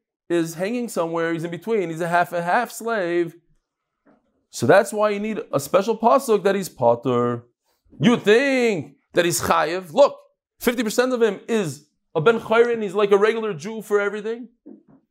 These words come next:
Kamash Malon, a special pasuk tells me that he is patur. Now,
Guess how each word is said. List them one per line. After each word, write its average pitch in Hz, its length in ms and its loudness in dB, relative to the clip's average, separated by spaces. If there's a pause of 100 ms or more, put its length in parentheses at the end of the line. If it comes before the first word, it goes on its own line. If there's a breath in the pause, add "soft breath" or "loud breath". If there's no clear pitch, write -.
(380)
Kamash 247 380 0
Malon, 196 600 2 (280)
a 110 100 -8
special 202 720 -2
pasuk 214 540 -2
tells 208 260 0
me 175 300 -8 (240)
that 165 280 2
he 156 280 -6
is 139 460 -4 (380)
patur. 104 500 -2 (460)
Now, 139 460 2